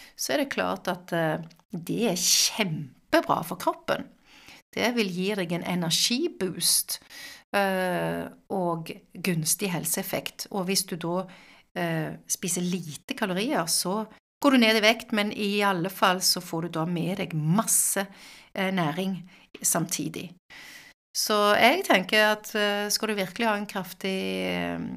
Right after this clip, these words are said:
slankekur, så er den her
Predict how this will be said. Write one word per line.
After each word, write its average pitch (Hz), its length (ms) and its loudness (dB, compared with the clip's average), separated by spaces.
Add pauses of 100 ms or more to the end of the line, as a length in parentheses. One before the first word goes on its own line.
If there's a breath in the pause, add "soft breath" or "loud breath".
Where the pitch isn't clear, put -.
(140)
slankekur, 185 720 0
så 180 380 0 (480 loud breath)
er 311 100 8
den 277 140 4
her 202 200 4